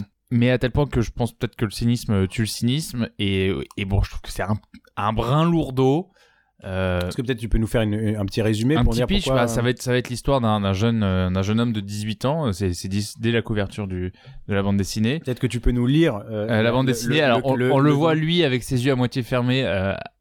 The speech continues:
Speaker 1: et son petit air assez insupportable, il a toujours sa, sa petite chemise ouverte, et il pense, euh, « J'ai dix-huit ans déjà, et qu'est-ce que j'ai fait de ma vie ? Rien. »
Speaker 2: <laughs> Rien.
Speaker 1: Et alors, c'est un, voilà, c'est un type qui est en totale révolte, euh, avec, euh, avec son petit milieu bourgeois,
Speaker 2: Avec sa
Speaker 1: euh, parisien.
Speaker 2: cellule familiale.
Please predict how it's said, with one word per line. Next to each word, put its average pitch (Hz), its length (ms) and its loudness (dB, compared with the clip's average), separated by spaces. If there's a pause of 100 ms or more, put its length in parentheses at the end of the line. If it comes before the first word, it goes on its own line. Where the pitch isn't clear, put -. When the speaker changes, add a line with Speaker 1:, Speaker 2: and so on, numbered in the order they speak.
Speaker 1:
et - 80 -8
son 117 220 -2
petit - 220 -8
air 120 80 4
assez 113 180 -4
insupportable, 127 580 -4
il 107 140 -4
a 104 60 -4
toujours 127 180 -4
sa, 98 300 -4
sa - 180 -12
petite - 220 -12
chemise 113 280 0
ouverte, 123 320 0 (300)
et 113 240 0
il 113 140 2
pense, 151 500 2
euh, « 98 100 0
J'ai 110 140 0
dix-huit 113 400 -4
ans 131 100 0
déjà, 110 380 0
et - 80 -14
qu'est-ce - 180 -8
que - 80 -4
j'ai 104 120 2
fait 117 140 0
de 107 40 2
ma 92 120 2
vie ? 113 200 -6 (240)
Rien. » 101 340 -4
Speaker 2:
<laughs> 120 540 0
Rien. 120 300 -2
Speaker 1:
Et - 20 2
alors, 107 220 -2
c'est - 160 -4
un, 110 100 2
voilà, 95 160 -2
c'est - 140 -4
un 104 40 -2
type - 160 -12
qui - 120 -4
est - 20 2
en 92 140 -2
totale 123 300 -2
révolte, 117 380 0
euh, 92 200 0
avec, 98 320 -2
euh, 87 220 0 (480)
avec 107 180 0
son 113 160 -4
petit 123 260 2
milieu 139 240 2
bourgeois, 127 520 2
Speaker 2:
Avec 127 100 2
sa 123 60 2
Speaker 1:
euh, - 20 0
parisien. 147 220 2
Speaker 2:
cellule 156 120 0
familiale. 143 540 0